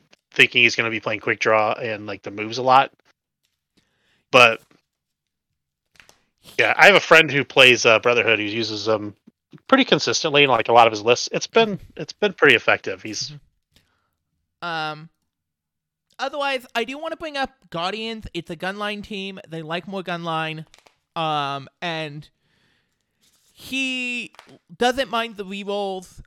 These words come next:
Speaker 2: uh, especially to get his engine going early, and just the way that those rerolls ex-, uh, kind of exponentially make,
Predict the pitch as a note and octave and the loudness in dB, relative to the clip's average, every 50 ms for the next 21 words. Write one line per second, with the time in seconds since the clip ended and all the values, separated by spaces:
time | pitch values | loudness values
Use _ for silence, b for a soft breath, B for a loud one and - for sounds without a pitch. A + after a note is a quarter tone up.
0 | _ E3+ E3 D#3+ F3 - - G3 F#3+ F3+ - F3+ F3 F3+ F3 F3+ E3+ E3+ E3 - | _ -10 -10 -10 -10 -8 -8 -8 -8 -8 -10 -12 -12 -10 -10 -10 -10 -10 -12 -12
1 | _ F3+ F3+ F3+ E3 F#3+ F3 E3 D#3+ D#3+ D#3 D3+ D3+ D3 - _ - C4 C4+ C4+ | _ -10 -10 -10 -10 -10 -10 -8 -8 -8 -8 -8 -10 -12 -8 _ 2 2 2 2
2 | B3+ B3 A#3+ A#3 A#3 A3 G3+ - _ _ - G#3+ G#3 G#3 G3 G3+ - - A3+ A3+ | 0 -4 -6 -6 -8 -8 -10 -14 _ _ -8 -8 -8 -8 -8 -12 -12 -8 -6 -4
3 | A3 G#3+ - - - _ - _ _ _ _ _ _ _ _ _ _ _ _ _ | -4 -6 -8 -14 -20 _ -20 _ _ _ _ _ _ _ _ _ _ _ _ _
4 | _ _ _ _ _ D3+ D3+ D#3 - G#3 G#3 F#3+ F#3 E3+ E3 G3 A3 C4 D4 E4 | _ _ _ _ _ -20 -16 _ -4 -4 -4 -4 -6 -8 -8 -6 -4 -4 -4 -4
5 | F4 D#4+ D4+ C#4 B3 A3+ A3+ G#3 F3+ - G3+ G3 F#3+ - F3 E3+ F3+ G3+ G3+ G#3 | -6 -6 -6 -4 -4 -4 -4 -6 -8 -8 -8 -8 -8 -8 -12 -14 -14 -10 -6 -4
6 | G#3 G3+ G3 F#3 - - _ - F3 D#3+ _ - D3+ D3+ - _ _ _ _ E3+ | -4 -4 -4 -6 -10 -14 _ -16 -16 -16 _ -20 -20 -20 -20 _ _ _ _ -6
7 | F3+ - - D3+ D3 C3 - - _ _ - - G#3+ G3 F#3+ E3 D#3+ D3 - _ | -4 -4 -4 -4 -4 -6 -8 -10 _ _ -14 -10 -10 -10 -10 -10 -14 -16 -16 _
8 | _ - F3+ - _ - - - - A3 G#3+ G3 F3+ F3+ F3+ - - - F#3+ F3+ | _ -12 -12 -12 _ -16 -12 -6 -4 -4 -4 -4 -6 -8 -8 -10 -10 -10 -10 -10
9 | F#3 F3+ F3 E3+ D#3+ D#3 D#3 E3 D3+ - - - - | -10 -12 -12 -12 -10 -10 -10 -10 -10 -14 -18 -20 -20